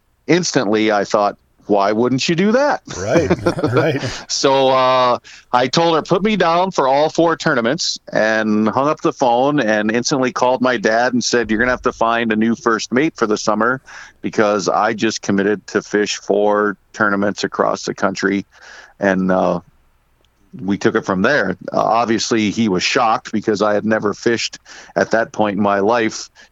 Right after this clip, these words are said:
Speaker 1: uh, outside of the Great Lakes. So he had no clue what I was gonna do. I had no clue what I was gonna do. And quite honestly, I didn't have a boat to go do it anyways. I had Dad's charter boat, and that was not gonna trailer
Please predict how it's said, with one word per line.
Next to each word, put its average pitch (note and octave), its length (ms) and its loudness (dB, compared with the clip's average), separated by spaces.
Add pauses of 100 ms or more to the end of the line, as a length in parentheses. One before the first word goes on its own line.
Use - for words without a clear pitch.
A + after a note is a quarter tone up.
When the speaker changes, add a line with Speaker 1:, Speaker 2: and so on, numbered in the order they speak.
(100)
Speaker 1:
uh, F#2 320 2
outside G#2 500 0
of F#2 120 -8
the G2 80 -2
Great G#2 280 0
Lakes. G#2+ 520 -2
So F#2 440 0 (520)
he A#2+ 380 0
had G#2 220 0
no G2+ 220 0
clue G#2 300 0
what G2+ 260 0
I G#2 140 0
was G2 180 0
gonna G#2 220 0
do. C#3 340 0
I A#2 220 2
had A2 160 0
no G2 160 0
clue A2 200 -2
what G2 120 2
I - 20 0
was F#2 160 0
gonna F#2+ 220 0
do. A2 260 0
And G2 180 -2
quite A#2 220 0
honestly, A#2 540 0
I G#2 120 -2
didn't A2 200 0
have G#2 160 0
a G2 80 -2
boat G#2 320 0 (480)
to G#2 100 -2
go G2 220 0
do G2 220 0
it F#2+ 180 -6
anyways. F2+ 520 0
I F2+ 200 0
had G2 280 0
Dad's G2+ 320 -2
charter A2 360 0
boat, F#2+ 340 0
and F#2 320 -4
that A#2 260 0
was F#2 160 -4
not G#2+ 260 0
gonna G2 180 -2
trailer G2 520 0